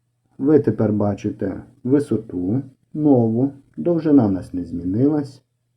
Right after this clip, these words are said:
Зрозуміло, що через синус кута ви можете дізнатися даний кут. І ми бачимо, що нам почав показувати тепер динамометр. Тепер я збільшую кут, піднімаючи площину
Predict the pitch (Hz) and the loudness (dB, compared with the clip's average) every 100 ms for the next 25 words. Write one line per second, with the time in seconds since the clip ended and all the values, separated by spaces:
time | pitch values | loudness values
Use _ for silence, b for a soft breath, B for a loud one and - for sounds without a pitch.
0 | _ - 123 147 143 151 143 123 120 - | _ -4 2 2 4 8 8 8 2 0
1 | 113 104 - - 113 110 104 - - - | 2 2 -2 -2 0 2 0 -6 -20 -16
2 | - 135 110 98 - 110 - 104 92 101 | 0 2 4 0 -4 -6 -4 -6 -6 -2
3 | 113 113 110 104 98 92 107 143 120 104 | 2 2 2 0 -4 -4 0 0 2 -2
4 | 92 - 101 113 113 127 151 156 185 185 | -2 -8 -8 -6 -2 0 0 -2 -2 -2
5 | - _ _ _ _ _ - 165 196 220 | -4 _ _ _ _ _ -8 -2 0 2
6 | 175 123 113 113 - 147 165 170 - 113 | 2 2 2 0 0 0 0 -4 -8 -2
7 | 107 120 143 - - 107 101 131 127 101 | 0 2 0 0 -2 -4 -4 -6 -4 -6
8 | 98 107 120 131 - - - 90 90 104 | -4 -4 -2 -4 -6 -12 -10 -10 -6 -4
9 | 120 147 156 120 87 - _ _ _ _ | 0 2 2 2 -2 -14 _ _ _ _
10 | _ _ _ _ 123 120 151 156 160 165 | _ _ _ _ -6 -2 2 2 0 -4
11 | _ - 104 107 104 104 117 180 190 - | _ -8 -2 0 0 -2 0 2 0 2
12 | 117 98 - 101 - - _ _ _ _ | 2 2 -2 -6 -6 -12 _ _ _ _
13 | 120 117 113 107 113 151 156 143 143 139 | -2 2 4 4 4 2 2 -2 4 6
14 | 143 - 127 127 123 120 | 6 2 0 2 2 2